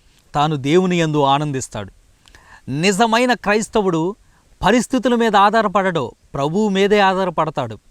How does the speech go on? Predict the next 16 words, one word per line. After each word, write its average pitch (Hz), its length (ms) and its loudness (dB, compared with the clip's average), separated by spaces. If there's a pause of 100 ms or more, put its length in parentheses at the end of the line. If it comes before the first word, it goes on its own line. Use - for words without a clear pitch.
(440)
పరిస్థితుల 247 500 2
వైపు 233 240 0
చూడడు, 202 480 0 (500)
ప్రభువు 170 380 2
వైపే 214 240 2
చూస్తాడు. 175 580 -4 (520)
పరిస్థితులు 214 500 0
ఎలా 185 360 2
ఉన్నప్పటికీ 202 640 -4
కూడా, 131 280 -8 (600)
పరిస్థితులు 214 500 -2
తనకు 196 280 -6
సహకరించినా 185 840 -4 (100)
సహకరించకపోయినా, 170 1080 -4 (460)
పరిస్థితులు 190 500 0
బాగున్నా 170 720 0